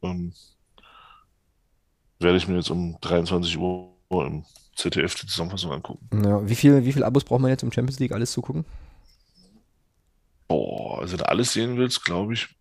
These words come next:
Speaker 1: zwei. Dazen und Amazon.
Speaker 2: Amazon?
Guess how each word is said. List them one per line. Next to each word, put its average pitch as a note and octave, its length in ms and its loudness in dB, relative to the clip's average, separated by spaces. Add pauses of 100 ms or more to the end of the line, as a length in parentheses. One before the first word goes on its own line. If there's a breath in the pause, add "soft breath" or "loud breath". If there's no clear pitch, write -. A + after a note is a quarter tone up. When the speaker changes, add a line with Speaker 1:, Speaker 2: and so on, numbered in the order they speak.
(220)
Speaker 1:
zwei. D#2+ 480 -4 (240)
Dazen G2+ 400 2
und G2+ 500 -6 (600)
Amazon. F2 640 -2 (540)
Speaker 2:
Amazon? E2+ 720 2